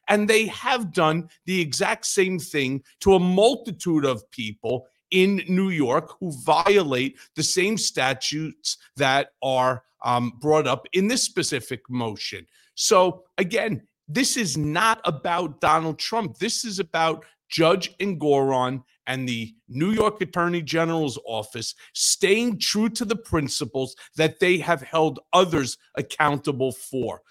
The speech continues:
And, you know, Ben, I want to thank you and, of course, Salty and all of our brigaders here and all those that, um, are now our, uh, patrons on, um, on Patreon.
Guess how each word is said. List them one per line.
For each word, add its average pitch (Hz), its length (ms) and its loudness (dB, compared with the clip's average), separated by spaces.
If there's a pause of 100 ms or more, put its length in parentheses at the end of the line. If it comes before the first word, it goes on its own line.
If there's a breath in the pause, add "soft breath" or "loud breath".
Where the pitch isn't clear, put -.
(180 soft breath)
And, 139 380 -2
you 165 120 0
know, 147 120 2
Ben, 160 260 2
I 143 100 0
want 175 240 2
to 139 60 -6
thank 151 400 -6
you 151 340 2
and, 123 80 -4
of 107 80 -10
course, 104 220 -10
Salty 160 580 -2
and 104 120 -10 (220 soft breath)
all 175 300 6
of 156 80 2
our 156 120 8
brigaders 147 800 0
here 156 340 -2
and 117 80 -6
all 143 220 2
those 151 300 2
that, 123 220 -2 (280)
um, 120 300 -4
are 143 100 -2
now 135 440 2
our, 123 440 0 (200)
uh, 110 120 -6
patrons 151 680 -4 (120)
on, 120 480 -2
um, 107 500 -8 (260 soft breath)
on 107 220 -12
Patreon. 143 800 0